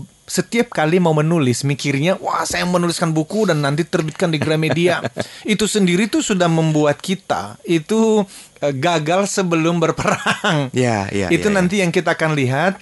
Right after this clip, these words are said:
Speaker 2: <laughs>
Speaker 1: dari penelitian B G Fogg, bahwa itu kesalahan yang kita lakukan dan banyak orang tidak sadar.
Speaker 2: Mhm.
Speaker 1: Harusnya kita mulai dari, bahkan bukan dari satu artikel. Bahkan kita tidak mulai dari satu lembar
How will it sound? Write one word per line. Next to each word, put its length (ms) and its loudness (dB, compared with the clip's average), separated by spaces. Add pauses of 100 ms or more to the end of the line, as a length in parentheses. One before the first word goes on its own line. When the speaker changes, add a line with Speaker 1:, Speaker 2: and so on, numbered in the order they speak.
(120)
Speaker 2:
<laughs> 140 2
Speaker 1:
dari 240 2
penelitian 640 0
B 100 0
G 160 -2
Fogg, 460 -2 (320)
bahwa 580 0
itu 300 -2
kesalahan 560 0
yang 240 2
kita 220 -2
lakukan 520 -2
dan 220 0
banyak 220 0
orang 260 0
tidak 240 -2
sadar. 400 -4 (220)
Speaker 2:
Mhm. 240 0
Speaker 1:
Harusnya 720 0
kita 240 -2
mulai 400 0
dari, 480 0 (260)
bahkan 380 0
bukan 260 2
dari 160 2
satu 240 0
artikel. 640 -2 (1120)
Bahkan 380 0
kita 240 0
tidak 240 2
mulai 240 2
dari 160 0
satu 420 -2
lembar 720 2